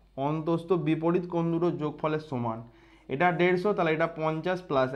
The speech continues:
একশো, অর্থাৎ এটা always কনসেপ্টটা হচ্ছে ত্রিভুজের যে কোনো একটা বহিস্থ কোণের মান তার অন্তস্থ বিপরীত কোণ দুটোর যোগফলের সমান। অর্থাৎ এখানে এসিডি সমান কোণ এ প্লাস কোণ বি। ক্লিয়ার?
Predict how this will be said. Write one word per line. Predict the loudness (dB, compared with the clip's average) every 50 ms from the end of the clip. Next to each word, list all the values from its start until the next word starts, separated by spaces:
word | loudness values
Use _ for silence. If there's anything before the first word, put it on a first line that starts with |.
| -2 -2
একশো, | -2 -6 -8 -6 -2 0 0
অর্থাৎ | 0 0 0 0 2 2 4
এটা | 4 6 6 6
always | 6 6 6 6 6 4 2 0 -6 -14 -8 -4
কনসেপ্টটা | -2 -2 0 0 -2 -2 -2 0 0 0 0
হচ্ছে | 0 -2 -4 -8 -8 -8 -10 -14 -20 -20 -20 -20 -20 _ _ _ -4
ত্রিভুজের | -4 -2 2 2 2 4 4 4 2 2 -2 -6 -14 -20 -20 -20 -20 -18 -12 -6
যে | -2 -2 -2 -2 -2
কোনো | -2 0 2 2 2 0
একটা | 2 0 0 0 2 0
বহিস্থ | 0 0 0 -2 -2 -2 -2 -2
কোণের | -2 -2 -2 -2 0 0 2
মান | 2 2 2 0 -4 -8 -14 -20 -20 _ _ _ _ _ 2
তার | 2 4 4 2 0 -2 0
অন্তস্থ | 0 0 0 0 0 0 -2 0 0 -2 0 0
বিপরীত | -2 -4 -4 -6 -6 -6 -8 -8 -8
কোণ | -6 -6 -4 -6
দুটোর | -6 -4 -4 -6 -4 -4 -4
যোগফলের | -4 -4 -2 -2 -2 0 -2 -4 -6 -10
সমান। | -8 -6 -6 -6 -8 -10 -14 -18 -20 -20 -20 -20 -20 -16 -2 0 0
অর্থাৎ | 0 2 2 0 2
এখানে | 2 0 0 -2 -2 -4
এসিডি | -4 -2 -2 -2 -2 -2
সমান | -2 -2 -2 -2 -2 -2 -2
কোণ | -2 -2 -2 -2 -6
এ | -6 -4
প্লাস | -4 -4 -4 -4 -6 -8
কোণ | -10 -8 -8 -10 -12
বি। | -14 -14 -16 -18 -20 -20 -20 _ _ _ _ -2
ক্লিয়ার? | 2 6 8 8 6